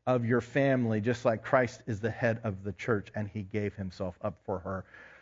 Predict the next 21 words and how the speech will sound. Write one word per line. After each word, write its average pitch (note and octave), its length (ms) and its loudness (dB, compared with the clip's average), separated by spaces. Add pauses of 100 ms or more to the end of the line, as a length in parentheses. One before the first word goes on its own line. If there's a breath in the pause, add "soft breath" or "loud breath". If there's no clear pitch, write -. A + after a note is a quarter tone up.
(140 loud breath)
So A2+ 100 2
if A#2 180 0
you're C#3+ 140 6
going C#3+ 280 4
to C#3 100 -2
be C3 180 4
the A2+ 160 4
head, G#2+ 580 2 (600)
the G#2+ 60 -6
head G#2+ 480 0 (340)
is G2+ 160 -4
in G#2 160 -4
submission G2 720 -6 (1700)
to G#2 120 -2
the G#2 100 -2
one F#2+ 360 -2
that F2 120 -6
you're F2 500 -4 (1300)
the F#2 60 -6
head F2+ 200 -4
over. F2+ 360 -8